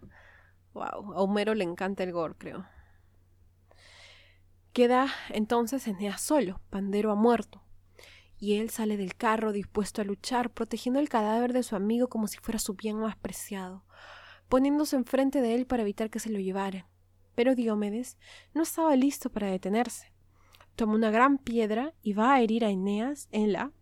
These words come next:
escuchen esta descripción, ah, escuchen porque me impactó a mí, dice, o sea, él va a herir en la, citando,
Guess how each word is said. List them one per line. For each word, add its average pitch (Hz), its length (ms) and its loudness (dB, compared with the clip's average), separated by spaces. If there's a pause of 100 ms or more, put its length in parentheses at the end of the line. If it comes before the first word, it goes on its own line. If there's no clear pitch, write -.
(160)
escuchen 277 480 0
esta 262 160 2
descripción, 240 480 0
ah, 175 100 0
escuchen 269 380 0
porque 233 240 -2
me 185 60 0
impactó 185 360 -4
a 233 60 2
mí, 214 300 0 (280)
dice, 208 340 -6 (760)
o - 120 -10
sea, 170 140 -4
él 190 120 0
va 254 40 6
a 262 40 8
herir 277 300 2
en 214 180 2
la, 240 260 0 (100)
citando, 247 600 0